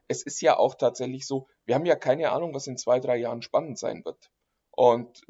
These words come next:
genauso wenig Ahnung haben die Fernsehersteller. Also hätte man vor fünf Jahren mir zum Beispiel gesagt, "Okay, du wirst gar nicht mehr Fernsehen, sondern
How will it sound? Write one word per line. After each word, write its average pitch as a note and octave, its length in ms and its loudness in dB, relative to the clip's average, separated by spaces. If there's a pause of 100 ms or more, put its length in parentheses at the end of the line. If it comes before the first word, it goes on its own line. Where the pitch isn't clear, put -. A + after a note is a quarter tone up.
genauso C3 520 4
wenig C#3 380 -6
Ahnung D3 340 -2
haben C3 220 2
die B2 100 -8
Fernsehersteller. A#2 920 -4
Also G#2+ 180 -4 (320)
hätte B2 240 -4
man B2+ 260 -2
vor A#2+ 140 0
fünf D#3+ 300 -10
Jahren C3+ 680 0
mir D3+ 280 -2
zum D3+ 160 -8
Beispiel C3+ 260 -8
gesagt, B2+ 320 -4
"Okay, C#3 200 -10
du C#3 100 -8
wirst C#3+ 200 -12
gar C3+ 140 -2
nicht D3 140 -10
mehr A2 140 -8
Fernsehen, C3+ 440 -6
sondern B2 320 -4